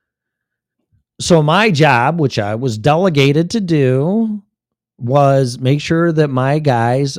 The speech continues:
our service techs, have the right parts in their truck. Well, I ordered a bunch of refrigerant, and my dad's partner saw the order and confronted me, not very nicely,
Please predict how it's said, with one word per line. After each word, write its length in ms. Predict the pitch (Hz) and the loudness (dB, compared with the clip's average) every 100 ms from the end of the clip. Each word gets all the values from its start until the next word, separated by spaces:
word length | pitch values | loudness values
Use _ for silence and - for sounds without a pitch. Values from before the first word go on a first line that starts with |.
| - | -6
our 140 | 123 | -4
service 360 | - 156 135 120 | -2 -2 -2 -2
techs, 360 | 113 113 - | 0 -2 -4
have 560 | 117 107 104 101 110 - | -4 -2 0 -2 -6 -8
the 80 | 104 | -6
right 220 | 98 98 | -4 -4
parts 320 | - 90 - | -6 -10 -8
in 80 | 113 | -6
their 100 | 117 | -6
truck. 600 | - 175 117 69 - _ _ _ _ _ | -6 -4 -4 -6 -16 _ _ _ _ _
Well, 500 | 82 71 71 80 113 _ _ _ _ _ _ _ _ _ _ - | -10 -10 -10 -10 -12 _ _ _ _ _ _ _ _ _ _ -6
I 200 | 107 117 | -2 -2
ordered 360 | 127 127 127 | -2 -2 -2
a 60 | 113 | -4
bunch 300 | 110 120 - | -4 -6 -4
of 60 | 151 | -6
refrigerant, 1000 | 151 208 185 123 95 98 156 - - _ _ _ _ _ _ _ _ _ _ _ _ _ _ _ _ | -2 0 0 0 -2 -4 -6 -12 -20 _ _ _ _ _ _ _ _ _ _ _ _ _ _ _ _
and 160 | 101 101 | -4 -2
my 140 | 98 | -2
dad's 440 | 92 107 117 123 - | -2 -2 0 -2 -6
partner 960 | - 175 220 220 120 107 104 127 139 - _ _ _ _ _ _ | -8 -2 -2 -2 -2 0 0 -2 -6 -12 _ _ _ _ _ _
saw 300 | - 135 123 | -6 0 0
the 160 | 113 104 | 0 0
order 640 | 147 190 117 107 110 120 | 0 0 0 0 -2 -4
and 380 | 117 113 104 98 | -4 -2 -2 -4
confronted 560 | - 107 - 135 117 95 | -6 -6 -2 -2 -2 -2
me, 340 | 143 160 123 | -2 0 0
not 200 | 110 98 | -2 -4
very 160 | 85 85 | -6 -8
nicely, 460 | 107 127 90 101 | -6 -6 -8 -10